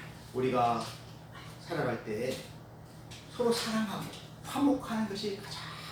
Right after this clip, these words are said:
좋은 거예요. 악한 마음을 가지지 말라는 것입니다.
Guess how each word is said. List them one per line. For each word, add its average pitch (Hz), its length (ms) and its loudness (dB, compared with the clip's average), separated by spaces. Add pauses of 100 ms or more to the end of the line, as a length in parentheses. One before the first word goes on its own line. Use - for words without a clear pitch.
(220)
좋은 143 220 -4
거예요. - 160 -6 (1400)
악한 - 320 6
마음을 175 280 6
가지지 139 340 -4
말라는 139 340 -2
것입니다. - 440 0